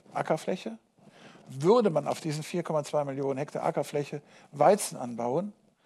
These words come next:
gäbe das in der Gesamtsumme bei einem Durchschnitts-, europäischen Durchschnittsertrag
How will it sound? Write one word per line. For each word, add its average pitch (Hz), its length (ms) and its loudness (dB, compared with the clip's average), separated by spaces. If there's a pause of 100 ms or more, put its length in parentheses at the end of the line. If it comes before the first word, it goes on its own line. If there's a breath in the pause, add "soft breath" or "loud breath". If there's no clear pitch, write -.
(640 loud breath)
gäbe 165 260 8
das 180 200 6
in 170 120 -4
der 139 100 0
Gesamtsumme 156 600 -2
bei 139 220 2
einem 127 180 -6
Durchschnitts-, 170 580 -4
europäischen 139 520 -2
Durchschnittsertrag 180 720 0